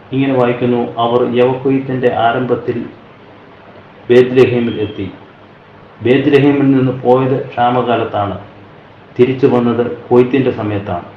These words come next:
അതായത് ഉത്സവകാലത്താണ്. നവോമിയുടെ ജീവിതത്തിൽ നിന്നും നാം പഠിക്കേണ്ട പാല-, പാ-, പാഠങ്ങൾ. നമ്മുടെ ജീവിതത്തിൽ എന്തെങ്കിലും പ്രശ്നങ്ങൾ ഉണ്ടാകുമ്പോൾ നാം ദൈവത്തോട്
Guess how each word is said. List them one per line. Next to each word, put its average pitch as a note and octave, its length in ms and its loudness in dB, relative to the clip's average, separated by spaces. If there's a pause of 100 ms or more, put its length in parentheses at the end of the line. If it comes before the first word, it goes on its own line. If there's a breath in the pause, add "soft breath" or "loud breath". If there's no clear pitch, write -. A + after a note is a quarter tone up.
(480)
അതായത് A#2+ 280 0
ഉത്സവകാലത്താണ്. A2 960 0 (920 loud breath)
നവോമിയുടെ C3+ 540 4
ജീവിതത്തിൽ C3 680 -2
നിന്നും B2 400 -4 (180)
നാം A#2+ 220 -2
പഠിക്കേണ്ട G#2+ 380 -4
പാല-, G#2+ 400 -4 (100)
പാ-, A2+ 220 -8 (120)
പാഠങ്ങൾ. G#2 360 -4 (960)
നമ്മുടെ C#3+ 340 6
ജീവിതത്തിൽ C#3+ 580 4
എന്തെങ്കിലും C3 380 -2
പ്രശ്നങ്ങൾ C#3 480 -4
ഉണ്ടാകുമ്പോൾ G2+ 560 -4 (420)
നാം B2 220 0
ദൈവത്തോട് C#3+ 720 4